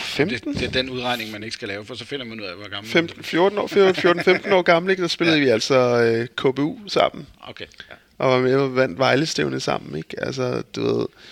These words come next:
Speaker 1: og, og siden da, øh, og så har vi spillet på hold sammen, siden at Thomas blev rykket op i, øh, i førsteholdstruppen. Det må vel være med, da jeg var atten.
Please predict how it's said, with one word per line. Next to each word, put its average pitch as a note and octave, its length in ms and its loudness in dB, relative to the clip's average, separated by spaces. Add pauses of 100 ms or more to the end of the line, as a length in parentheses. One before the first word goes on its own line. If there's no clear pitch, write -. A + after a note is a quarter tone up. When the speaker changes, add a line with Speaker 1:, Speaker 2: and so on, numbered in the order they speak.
(260)
Speaker 1:
og, A#2+ 320 6
og A#2+ 140 -2
siden D3+ 360 0
da, C3 240 4 (220)
øh, A#2+ 360 2
og A#2 240 -2
så B2+ 80 -4
har B2+ 40 -4
vi C3 60 -6
spillet A#2 240 -2
på A#2 80 0
hold B2 180 2
sammen, B2 260 -2
siden B2+ 440 -8 (840)
at B2 120 -4
Thomas A#2+ 300 -2
blev C3+ 120 0
rykket A#2 240 0
op A#2+ 240 -2
i, C3+ 200 -8
øh, A#2+ 300 -6
i B2+ 60 -12
førsteholdstruppen. B2+ 720 -4
Det B2+ 80 -4
må B2+ 100 -2
vel A#2+ 140 -2
være A#2 140 -2
med, A#2 140 -4
da A#2 100 -2
jeg A#2 140 -2
var B2 160 -2
atten. A#2 340 -2